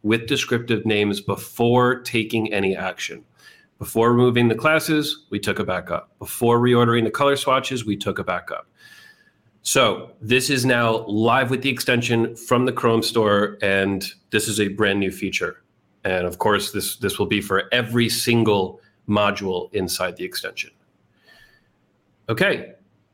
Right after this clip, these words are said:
great. So let's now get in here. And today, we have now unlocked organize,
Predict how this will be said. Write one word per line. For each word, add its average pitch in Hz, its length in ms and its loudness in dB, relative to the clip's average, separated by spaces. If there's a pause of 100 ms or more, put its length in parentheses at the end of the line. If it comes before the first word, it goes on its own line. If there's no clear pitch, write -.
(160)
great. 139 380 0 (680)
So - 560 2 (140)
let's 123 240 0
now 143 160 4
get 135 160 2
in 120 140 4
here. 175 380 0 (440)
And 117 840 2
today, 123 680 2 (600)
we 113 160 2
have 113 280 -2
now 127 420 2
unlocked 113 680 0 (1080)
organize, 107 920 2